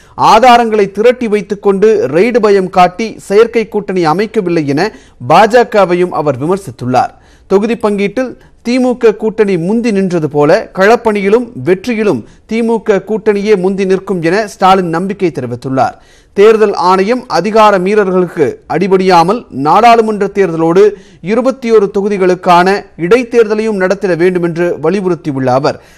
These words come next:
மத்தியிலும் மாநிலத்திலும் மாற்றத்தை ஏற்படுத்திட தொண்டர்கள் உறுதியேற்று பணியாற்ற வேண்டும் என்று கேட்டுக் கொண்டுள்ளார். இருபது தொகுதிகளில் தி மு கவும், இருபது தொகுதிகளில் கூட்டணி கட்சிகளும் போட்டியிடும் என திட்டவட்டமாக தெரிவித்துள்ள ஸ்டாலின், கலைஞரின் வழியில்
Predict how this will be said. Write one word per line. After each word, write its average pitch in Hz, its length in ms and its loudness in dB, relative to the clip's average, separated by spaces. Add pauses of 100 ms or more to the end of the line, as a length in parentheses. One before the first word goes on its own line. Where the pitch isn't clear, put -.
(160)
மத்தியிலும் 214 720 0
மாநிலத்திலும் 208 600 2 (100)
மாற்றத்தை 208 460 -2 (120)
ஏற்படுத்திட 185 480 -4 (120)
தொண்டர்கள் 196 440 0 (140)
உறுதியேற்று 180 600 -4 (220)
பணியாற்ற 220 560 0
வேண்டும் 196 280 -2
என்று 170 140 -12
கேட்டுக் 233 360 -4
கொண்டுள்ளார். 123 460 0 (440)
இருபது 208 360 2 (100)
தொகுதிகளில் 208 560 -2
தி 190 100 -4
மு 202 100 0 (140)
கவும், 208 260 2 (160)
இருபது 202 360 0
தொகுதிகளில் 202 520 2
கூட்டணி 220 460 -4
கட்சிகளும் 196 480 -4
போட்டியிடும் 196 560 -2
என 180 80 0 (460)
திட்டவட்டமாக 208 840 0
தெரிவித்துள்ள 160 500 -4
ஸ்டாலின், 151 400 0 (320)
கலைஞரின் 208 500 2
வழியில் 190 460 0